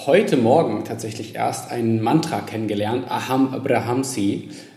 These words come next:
ähm, drückt die Einheit aus der individuellen Seele und der kosmischen Seele aus. Etwas, was ich in meiner Arbeit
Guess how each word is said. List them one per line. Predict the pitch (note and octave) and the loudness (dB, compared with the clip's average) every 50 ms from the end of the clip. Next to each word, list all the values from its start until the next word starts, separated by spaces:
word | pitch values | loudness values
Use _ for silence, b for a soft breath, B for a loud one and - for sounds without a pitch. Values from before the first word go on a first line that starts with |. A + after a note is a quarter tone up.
| B - - | B -8 -2
ähm, | A2 G#2+ G#2+ G#2 G#2+ G#2+ G#2+ G#2+ - | 0 0 2 2 2 0 0 -2 -2
drückt | G#2+ A#2 C3+ - - - | -2 -2 -2 0 0 -2
die | A2+ | -2
Einheit | A2 A#2+ C#3 C3+ B2 B2 A#2+ A2+ | 2 2 2 2 2 2 2 2
aus | A2+ A2+ | 0 0
der | - - - | 0 0 2
individuellen | C3 C#3 C3+ C3 C3+ C3 A#2 A2+ A2+ | 6 6 6 6 6 4 4 4 4
Seele | A2+ A#2 A#2+ A#2+ B2 | 4 4 4 4 4
und | A2 | 2
der | G#2+ G#2 | 0 -2
kosmischen | - - - - - A#2 - - G#2 | -4 -6 -6 -6 -6 -6 -6 -4 -4
Seele | G#2+ G#2 G2+ G#2 G#2 G2+ | -2 -2 0 0 -2 -2
aus. | G#2 G#2+ A#2+ C#3 C#3 - | -2 0 0 -2 -2 -4
Etwas, | - G2+ - - A2+ A2+ A2+ - - | -8 -10 -6 -4 -4 -4 -4 -4 -4
was | A2+ A2 - - - - B B B B B B B - | -4 -4 -4 -4 -6 -8 B B B B B B B -2
ich | C3 B2 - - - - - - - | -2 0 0 -2 -4 -6 -8 -4 -2
in | B2 A#2+ | 0 2
meiner | A#2 A2+ A#2 A2+ A2+ | 2 2 2 0 0
Arbeit | A#2 A2+ A#2 A#2+ A2+ A#2+ A#2+ A2+ - - - - | -2 -2 -2 -2 0 0 -2 -2 -4 -8 -12 -14